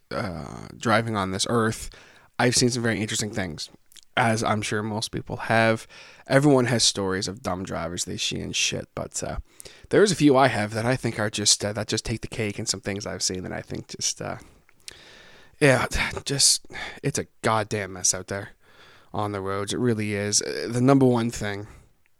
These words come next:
the number one thing first I wanna talk about to all you people out there, okay? I'm gonna be aiming this at people <laughs> who do these things.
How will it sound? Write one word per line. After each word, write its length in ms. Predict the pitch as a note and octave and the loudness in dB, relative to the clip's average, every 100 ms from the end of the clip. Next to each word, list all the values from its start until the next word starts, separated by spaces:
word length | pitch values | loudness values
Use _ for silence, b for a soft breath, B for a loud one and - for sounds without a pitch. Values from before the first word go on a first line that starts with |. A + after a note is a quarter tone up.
| b b b b b | b b b b b
the 60 | - | -8
number 260 | G#2 A2+ A2 | -2 0 0
one 120 | G#2 | 0
thing 200 | A2 G#2+ | -4 -4
first 240 | G#2 G#2+ | -4 -2
I 60 | G2+ | -2
wanna 180 | G2+ G#2+ | -2 2
talk 240 | G#2 G#2+ | 2 2
about 220 | - F#2 | 0 -4
to 100 | - | -2
all 100 | F#2 | -2
you 120 | F#2+ | -2
people 320 | A2 A2+ F2+ - | 0 0 0 -6
out 140 | - | -8
there, 200 | - - - _ - | -10 -10 -14 _ -14
okay? 280 | - G#2+ G2 - - - - - _ - - - - | -2 0 0 -4 -20 -20 -20 -20 _ -20 -16 -12 -2
I'm 140 | C3 | 2
gonna 100 | B2+ | 4
be 140 | B2 A#2 | 6 6
aiming 240 | A#2 A2+ | 4 2
this 180 | A#2 A#2 | 2 2
at 80 | F#2+ | 2
people 400 | A2+ A2+ G#2 - B B | -2 0 -2 -4 B B
<laughs> 220 | B B - | B B 2
who 140 | - | 4
do 180 | - C3+ | 6 6
these 300 | C#3 A#2+ - | 4 2 2
things. 480 | B2 - - - | 2 -6 -10 -12